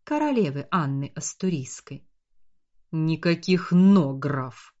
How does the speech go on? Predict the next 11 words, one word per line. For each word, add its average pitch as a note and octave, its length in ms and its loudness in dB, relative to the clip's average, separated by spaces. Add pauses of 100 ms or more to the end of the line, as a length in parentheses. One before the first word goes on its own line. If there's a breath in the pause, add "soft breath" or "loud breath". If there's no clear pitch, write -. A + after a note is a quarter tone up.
(420)
Мы D#3 220 0
должны D#3+ 760 0 (260)
отправиться F#3 760 0
на G3 160 4
Ливен F3+ 480 -4 (220 soft breath)
сразу F#3 800 -2
после B3+ 580 -6
обеда, C#3 520 -8 (680)
а E3 180 2
обеденный D#3+ 680 0
гонг D4 580 -4